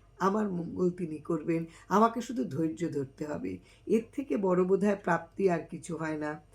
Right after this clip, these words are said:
শঙ্করের ঋণমুক্ত না হইলে, শঙ্কর হচ্ছে দুটো বি-, বিধর্মী পদার্থ যখন একসঙ্গে হয়, এটার যদি যতক্ষণ পর্যন্ত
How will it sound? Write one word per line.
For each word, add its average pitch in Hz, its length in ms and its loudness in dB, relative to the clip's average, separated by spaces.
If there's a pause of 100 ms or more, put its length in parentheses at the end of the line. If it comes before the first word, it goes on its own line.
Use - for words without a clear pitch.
(300)
শঙ্করের 277 880 6
ঋণমুক্ত 233 840 0
না 175 300 2
হইলে, 185 640 2 (200)
শঙ্কর 208 520 0
হচ্ছে 240 200 -4
দুটো 208 300 -2
বি-, 196 540 -4
বিধর্মী 233 680 4 (100)
পদার্থ 220 500 4 (520)
যখন 190 240 4 (100)
একসঙ্গে 170 680 2
হয়, 147 320 -4 (360)
এটার 254 460 8
যদি 233 360 2 (100)
যতক্ষণ 247 500 0
পর্যন্ত 240 380 -4